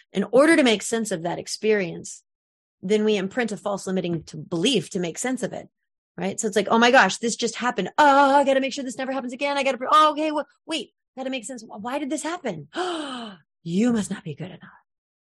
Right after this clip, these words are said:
enough." <laughs> Right? And so we take on a belief that's not true,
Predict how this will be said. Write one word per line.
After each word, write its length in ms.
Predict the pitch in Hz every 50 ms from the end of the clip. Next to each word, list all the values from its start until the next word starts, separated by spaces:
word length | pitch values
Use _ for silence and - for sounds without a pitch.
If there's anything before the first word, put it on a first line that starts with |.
| _ _ -
enough." 160 | 240 233 - 104 -
<laughs> 80 | - -
Right? 140 | 185 185 -
And 120 | 208 214 202
so 160 | - 226 214
we 120 | 196 214 208
take 300 | - - 240 240 233 - - -
on 460 | 196 190 180 180 180 180 175 170 165 _ _ _ _ _ -
a 80 | 170 165
belief 520 | 175 185 170 185 247 285 247 202 165 - -
that's 180 | 180 175 -
not 240 | 185 214 294 370 -
true, 520 | - - 185 156 147 151 156 151 233 233